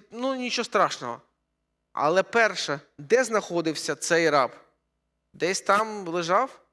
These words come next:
Ні, у нього вдома, це раз. І друге, він робив все можливе, все можливе, бо там вже були і старішини,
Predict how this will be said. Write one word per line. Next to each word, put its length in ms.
Ні, 140
у 80
нього 300
вдома, 440
це 160
раз. 320
І 60
друге, 260
він 160
робив 240
все 300
можливе, 680
все 240
можливе, 400
бо 120
там 160
вже 140
були 180
і 40
старішини, 840